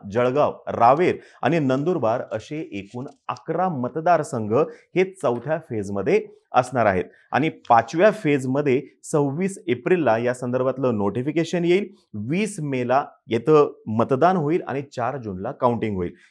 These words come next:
पाचव्या फेजमध्ये सुद्धा महाराष्ट्रातले तेरा मतदारसंघ आहेत.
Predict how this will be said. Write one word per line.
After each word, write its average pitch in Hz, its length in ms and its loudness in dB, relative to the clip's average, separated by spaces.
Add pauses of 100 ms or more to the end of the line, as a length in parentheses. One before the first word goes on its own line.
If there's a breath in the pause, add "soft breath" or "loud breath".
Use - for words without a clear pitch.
(160 soft breath)
पाचव्या 139 380 2
फेजमध्ये 123 540 -4
सुद्धा 117 340 -8
महाराष्ट्रातले 123 760 -4 (380 soft breath)
तेरा 131 280 4
मतदारसंघ 147 760 -2 (140)
आहेत. 139 220 2